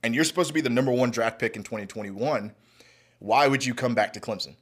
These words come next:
You might have seen Trevor Lawrence's last season. Now, let me backtrack all the way and say that, again,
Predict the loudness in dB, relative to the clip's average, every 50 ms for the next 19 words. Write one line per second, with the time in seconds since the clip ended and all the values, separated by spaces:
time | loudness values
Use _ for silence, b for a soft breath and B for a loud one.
0 | _ _ _ -2 0 2 2 2 2 4 4 4 4 4 2 0 0 0 0 0
1 | 0 -2 0 0 2 2 4 4 4 4 2 2 -4 -10 -8 -6 -6 -6 -6 -4
2 | -4 -4 -4 -6 -8 B B B B 0 2 2 2 B B B B B B B
3 | B B -6 -2 -2 0 2 2 2 2 4 4 4 4 2 2 0 0 0 -2
4 | -4 -4 2 4 4 6 6 6 6 4 4 4 4 2 2 2 0 -2 -2 2
5 | 4 4 4 4 4 2 -2 -2 -4 -2 0 4 4 4 4 2 -4